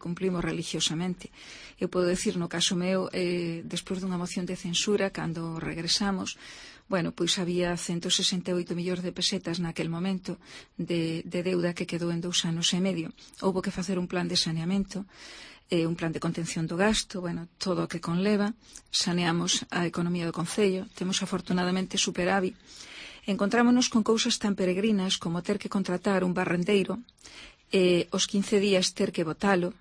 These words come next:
porque desde a subdelegación do goberno se nos dice que non é un servicio básico. Non sei cal é o servicio básico, cando, entre outras cousas, primeiro, eu entendo que é un servicio que sanitariamente é pertinente, e segundo, que non lle estamos pedindo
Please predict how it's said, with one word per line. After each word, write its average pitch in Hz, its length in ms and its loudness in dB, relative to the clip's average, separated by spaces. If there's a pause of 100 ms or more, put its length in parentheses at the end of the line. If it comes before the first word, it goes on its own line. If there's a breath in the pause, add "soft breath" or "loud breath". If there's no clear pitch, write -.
(200)
porque 180 400 -2
desde 180 320 0
a 170 80 2
subdelegación 175 560 2
do 208 160 4
goberno 190 480 2
se 170 160 0
nos 170 240 -2
dice 190 240 0
que 190 80 -2
non 175 240 0
é 180 80 2
un 180 80 0
servicio 170 720 0
básico. - 560 -2 (1040 loud breath)
Non 190 80 0
sei 190 240 2
cal 180 160 2
é 185 80 4
o 180 40 2
servicio 170 440 0
básico, - 480 2 (320 soft breath)
cando, 175 320 -2
entre 196 240 2
outras 196 320 2
cousas, 226 480 2
primeiro, 180 400 0
eu 170 80 0
entendo 175 400 0
que 180 80 0
é - 0 -
un 185 80 0
servicio 175 560 0
que 185 80 -2
sanitariamente 180 880 0
é 170 120 0 (280)
pertinente, 190 640 0 (560 loud breath)
e 208 80 6
segundo, 220 480 6
que - 80 0
non 185 160 2
lle 196 80 2
estamos 190 400 0
pedindo 175 320 -2